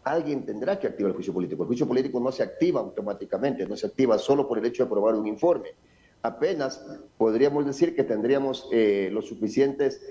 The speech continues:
argumentos para ir a un juicio político, pero alguien tendrá que activarlo.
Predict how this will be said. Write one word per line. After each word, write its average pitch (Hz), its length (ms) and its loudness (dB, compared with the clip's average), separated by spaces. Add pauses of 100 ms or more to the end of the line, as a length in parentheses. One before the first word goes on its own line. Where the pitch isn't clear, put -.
(220)
argumentos 123 640 0
para 117 180 4
ir 127 60 4
a 131 40 6
un 120 60 0
juicio 127 220 0
político, 156 400 0
pero 104 140 -2
alguien 131 200 2
tendrá 117 300 2
que 113 60 -2
activarlo. 135 520 -2